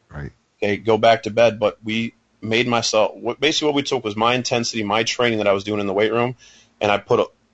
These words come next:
Speaker 2: that focus into my diet. And after I did that, my recovery went through the roof. Uh, my body felt great. My lifts felt great. And I placed top three in the worlds for the first time ever.
Speaker 1: See, yeah, you know, I am convinced if we just eat the right foods,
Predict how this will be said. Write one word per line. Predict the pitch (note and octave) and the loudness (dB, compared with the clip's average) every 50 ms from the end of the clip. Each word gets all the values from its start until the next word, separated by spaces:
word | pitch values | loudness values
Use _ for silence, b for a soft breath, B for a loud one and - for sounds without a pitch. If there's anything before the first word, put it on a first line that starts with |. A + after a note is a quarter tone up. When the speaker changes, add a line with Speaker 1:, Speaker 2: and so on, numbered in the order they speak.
| _ - | _ 0
Speaker 2:
that | A2 A2+ A2+ - | 2 2 2 2
focus | - - B2 A#2+ A2+ - B2+ A2+ - - - - | 0 0 2 2 2 2 0 -2 -2 -2 -2 -2
into | G#2+ A2 A2 - | -4 -4 -2 -4
my | G#2 G2+ G2+ | -2 -2 0
diet. | F#2+ G2 G2 G2+ A2 A#2+ B2+ - _ _ _ _ _ _ _ _ _ _ _ _ _ _ _ _ _ _ - | 2 4 4 4 4 4 0 -2 _ _ _ _ _ _ _ _ _ _ _ _ _ _ _ _ _ _ -6
And | A2+ G#2 - | -6 -4 0
after | A2 A#2+ B2 A#2+ - B2+ | 2 2 2 2 2 0
I | B2 | 0
did | A#2+ A#2+ A#2+ A#2 | 2 0 0 2
that, | A#2 A2+ A2+ A#2 A2+ G#2 | 4 6 4 4 2 0
my | G#2 G2+ | -4 -4
recovery | G2 G2+ F#2+ - - - - C3+ C#3 C#3+ D3+ C#3+ | -2 -4 -6 -8 -6 0 2 2 2 2 0 0
went | C#3 C#3 B2+ A#2+ | 0 -2 -2 -4
through | - B2+ | -6 -6
the | A#2 G#2+ | -6 -4
roof. | G2 G2+ A2+ C3+ D#3 F3+ - - - _ _ _ _ _ _ _ _ _ - | -4 -2 0 0 0 -2 -4 -10 -20 _ _ _ _ _ _ _ _ _ 2
Uh, | G2+ G2 F#2+ F#2+ F#2+ | 4 4 4 4 2
my | F#2 G#2 A2 | 0 -2 -2
body | G#2+ - - - D3 D3 D3+ | -2 -4 -4 2 2 2 2
felt | C#3 - - B2 A2+ - - | 0 -2 0 0 0 0 -2
great. | - G#2 G#2+ A#2+ C#3+ D#3+ - | -4 -2 0 0 0 -2 0
My | B2 A2 G#2 | 0 0 0
lifts | G2+ G2+ G#2 A2+ C#3 C#3+ - | 0 0 0 0 0 0 0
felt | - - D#3 D#3 C#3+ C#3+ | -2 2 0 0 0 0
great. | D3+ D3 D3 E3 E3+ E3+ b b b b b - | -2 -2 0 0 -4 -6 b b b b b -2
And | C3+ C3 B2+ | -2 0 0
I | B2 | -2
placed | A2 - - B2 A2+ - - | -4 0 0 0 0 0 -2
top | - A#2+ G#2+ - - | 0 -2 -2 -2 -2
three | B2+ A#2+ | -6 -6
in | A2 G#2 | -6 -4
the | G#2 | -4
worlds | G2+ G#2+ A2 G#2+ G#2 - | -2 0 0 0 -2 -4
for | - | -8
the | G2 F#2+ | -10 -10
first | - - A2+ G#2+ - - | -6 -4 -4 -4 -2 -2
time | G#2+ G2 F#2 F2+ | -4 -4 -4 -4
ever. | E2+ E2 D#2+ D#2 - _ _ _ _ _ _ _ _ _ - | -8 -10 -10 -14 -18 _ _ _ _ _ _ _ _ _ -14
Speaker 1:
See, | - - A#2 A2 G#2+ A2+ - _ _ _ b b b b b b b b b b | -10 -4 -4 -4 -4 -4 -8 _ _ _ b b b b b b b b b b
yeah, | - C3 B2 A#2 G#2+ F2 C#2+ - - - _ _ _ _ _ _ - | 0 2 2 4 2 0 -4 -6 -18 -20 _ _ _ _ _ _ -12
you | F3+ D#3 | -8 -4
know, | C#3+ D3 C#3+ C3+ C3+ C3+ | 0 0 2 2 2 2
I | - - C3+ C#3+ | 0 0 -2 -2
am | D3+ D3+ C#3+ B2+ | -2 -4 -6 -6
convinced | - - A#2 G2+ F2 F2 G2 G2 F#2+ F2 - - | -8 -8 -8 -8 -6 -4 -6 -4 -4 -6 -8 -10
if | F2+ - | -10 -6
we | - G2+ | -6 -6
just | F2+ G#2 G#2 - - - | -4 -4 -6 -8 -8 -8
eat | - G2 G#2 A2 | -8 -8 -6 -4
the | - G2+ | -4 -2
right | F2 E2+ E2+ F2+ - - | -2 0 -2 -2 -4 -6
foods, | - - E2 D#2+ D#2 D#2+ E2+ F2 - - - - | -10 -6 -4 -4 -2 -4 -6 -6 -8 -10 -10 -12